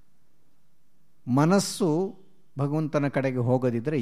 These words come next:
ಏನು ಪ್ರಯೋಜನ ಇಲ್ಲ ಅಂತ ಒಂದು ಗಾದೆ ಹೇಳುತ್ತದೆ. ಎಲ್ಲ ಸಿಕ್ಕಿದ್ರೂ ಕೂಡ ಮುಖ್ಯವಾದದ್ದು ಮನಸ್ಸು ಭಗವಂತನಲ್ಲಿ ಇರಬೇಕು. ಅದಿಲ್ಲದೆ ಹೋದರೆ ಎಲ್ಲ ಇದ್ದೇನು ಪ್ರಯೋಜನ?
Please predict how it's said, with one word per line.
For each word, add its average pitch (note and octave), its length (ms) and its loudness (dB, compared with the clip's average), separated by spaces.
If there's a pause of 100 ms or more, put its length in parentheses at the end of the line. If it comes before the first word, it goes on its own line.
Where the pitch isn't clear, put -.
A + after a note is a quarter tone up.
(120)
ಏನು C#3 520 2
ಪ್ರಯೋಜನ A2 460 -6
ಇಲ್ಲ G#2+ 200 -14 (340)
ಅಂತ D#3+ 160 -8
ಒಂದು C#3 260 0
ಗಾದೆ A2 280 -4
ಹೇಳುತ್ತದೆ. G2 460 -14 (1000)
ಎಲ್ಲ F#3+ 380 0
ಸಿಕ್ಕಿದ್ರೂ F#3+ 540 -2
ಕೂಡ G3 200 0 (1600)
ಮುಖ್ಯವಾದದ್ದು F3+ 760 2
ಮನಸ್ಸು C#3 420 -2
ಭಗವಂತನಲ್ಲಿ A#2+ 680 -4 (160)
ಇರಬೇಕು. G2+ 360 -12 (100)
ಅದಿಲ್ಲದೆ E3 420 2
ಹೋದರೆ C#3+ 380 -2 (760)
ಎಲ್ಲ D#3 240 2
ಇದ್ದೇನು C3+ 420 2
ಪ್ರಯೋಜನ? F#2 420 -8